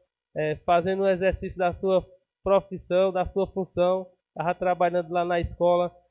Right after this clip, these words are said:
mas não deixou de levar uma mensagem, não deixei de visitá-lo no dia de ontem. Então, senhor presidente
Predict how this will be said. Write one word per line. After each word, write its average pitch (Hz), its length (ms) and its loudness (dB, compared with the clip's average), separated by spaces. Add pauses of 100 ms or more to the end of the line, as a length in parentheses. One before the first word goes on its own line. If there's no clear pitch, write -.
(180)
mas 160 180 -2
não 180 140 -2
deixou 175 280 -6
de 175 380 -6
levar 170 380 0
uma 170 180 0
mensagem, 170 640 -2
não 175 160 -4
deixei 170 280 -8
de 170 380 -12
visitá-lo 160 540 -6
no 165 120 -8
dia 160 180 -6
de 180 160 0
ontem. 156 280 4
Então, 190 240 -2
senhor 196 160 -2
presidente 170 640 0